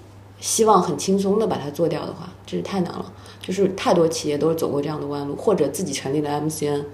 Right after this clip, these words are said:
去造点人，什么说啊，我可以卖产品了，这其实是你跨越本质，呃，反你自己企业基因的。那达人也是一样，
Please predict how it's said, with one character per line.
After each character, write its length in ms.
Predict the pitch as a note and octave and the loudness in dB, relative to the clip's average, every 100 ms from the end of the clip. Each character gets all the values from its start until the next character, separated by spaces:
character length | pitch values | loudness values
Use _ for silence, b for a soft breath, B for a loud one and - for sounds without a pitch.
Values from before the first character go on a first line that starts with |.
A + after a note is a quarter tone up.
| B B B B B | B B B B B
去 120 | - D#3+ | -10 2
造 200 | G3+ E3+ | 4 6
点 160 | C3+ | 4
人， 300 | B2 B2+ C#3+ | 2 2 0
什 100 | - | -2
么 220 | C3+ C3+ C3+ C#3 | -2 -2 -4 -8
说 300 | - D#3 D3 | -4 0 0
啊， 260 | C#3+ C#3 C#3 | 0 -4 -6
我 60 | |
可 140 | C#3 D3 | -6 -4
以 40 | |
卖 140 | D3+ D3 | -2 -2
产 200 | C3 C#3 | -4 -6
品 120 | - | -6
了， 60 | - - | -8 -6
这 140 | B3 | -6
其 220 | A#3 - | -2 2
实 100 | F#3 | 2
是 260 | F#3+ G#3 F3+ - | 2 0 0 0
你 220 | D#3 C#3+ - - | -2 -4 -6 -10
跨 200 | - G#3 | -2 6
越 100 | F#3 | 6
本 220 | D3 C#3 | 6 0
质， 300 | C3+ B2 D3 B B B B B | -4 -4 -6 B B B B B
呃， 200 | - C#3+ D3 | -4 -4 -4
反 340 | - - C#3 - - | -2 2 2 2 0
你 140 | D3 | 0
自 140 | C#3+ F3+ | 0 0
己 100 | C#3 | 0
企 200 | - F#2+ | -2 -2
业 80 | C3+ | -4
基 200 | - C3+ | -4 -4
因 120 | C#3 | -4
的。 60 | C#3+ | -2
那 200 | F3+ E3 - | -2 -2 -4
达 140 | C#3 | -2
人 120 | D3 | 0
也 100 | D3+ | 0
是 160 | - - | -2 -6
一 20 | |
样， 180 | - - | -8 -8